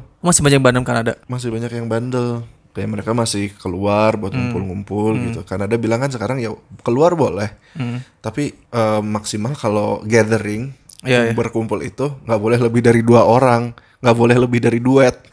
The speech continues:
Speaker 2: <laughs> Jadi duet aja udah dibilang berkumpul
Speaker 1: Ya
Speaker 2: gitu.
Speaker 1: Allah. Di Jerman juga gitu ya?
Speaker 2: Iya, jadi trio nggak boleh.
Speaker 1: Trio nggak boleh.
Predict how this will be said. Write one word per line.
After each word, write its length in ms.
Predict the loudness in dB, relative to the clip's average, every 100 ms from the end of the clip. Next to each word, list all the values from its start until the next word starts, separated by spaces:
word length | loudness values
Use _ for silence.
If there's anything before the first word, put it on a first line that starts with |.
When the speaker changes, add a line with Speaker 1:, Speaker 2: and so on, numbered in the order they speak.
| _
Speaker 2:
<laughs> 960 | 0 4 6 6 4 4 -4 -4 -16 -14
Jadi 180 | -10 -8
duet 280 | -4 -4
aja 160 | -4 -6
udah 140 | -6 -4
dibilang 400 | 0 4 4 6
berkumpul 640 | 4 2 -4 2 4 4
Speaker 1:
Ya 180 | 4 2
Speaker 2:
gitu. 140 | 2
Speaker 1:
Allah. 1120 | 0 0 -2 -6 -4 -4 -4 -4 -4 -6 -8 -12 _ _ -2
Di 120 | 2
Jerman 280 | 4 4 4
juga 180 | 4 2
gitu 220 | 2 0
ya? 120 | -2 -2 _
Speaker 2:
Iya, 300 | -8 -4 -2
jadi 140 | -2 -4 -6
trio 340 | _ 0 4 6
nggak 220 | 6 6
boleh. 380 | 8 6 6 6 2 -2 -6
Speaker 1:
Trio 180 | -2 0
nggak 160 | 0 -4
boleh. 320 | -4 -8